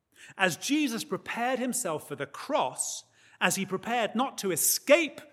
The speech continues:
the cords of death, but to embrace them for our sakes, Jesus prayed this psalm and gave thanks to God for his mercy.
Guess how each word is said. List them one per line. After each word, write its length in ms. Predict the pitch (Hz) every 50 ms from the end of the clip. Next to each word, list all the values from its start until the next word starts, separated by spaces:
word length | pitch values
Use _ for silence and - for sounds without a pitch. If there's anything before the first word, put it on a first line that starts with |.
| - _ _ -
the 80 | 170
cords 420 | - - - 165 139 127 120 - -
of 160 | 120 104 -
death, 380 | - 131 113 139 139 - - - - - -
but 160 | - - - -
to 140 | - 202 185
embrace 580 | 180 175 160 131 151 175 226 285 262 - -
them 220 | - - 139 143 143
for 180 | - - 151 - - -
our 400 | 190 202 208 208 220 226 220 226 -
sakes, 680 | - - - 175 139 123 - _ - - - - - - _ _ _ _ _ _ _ _ _ _ _ _ _
Jesus 720 | - - 208 240 254 247 226 156 143 139 127 - - - - -
prayed 380 | - - 175 190 214 220 214
this 240 | 226 214 214 - -
psalm 400 | - 175 143 127 117 117 123 143 - -
and 260 | 147 131 123 123 107 -
gave 380 | - 160 165 185 220 233 226 -
thanks 420 | - - 196 160 131 123 147 - -
to 120 | - 147
God 460 | 123 151 165 156 120 110 113 117 - - _ _ _ _ _
for 200 | - - 139 117
his 180 | 127 131 110 127
mercy. 460 | 131 131 135 135 - - - -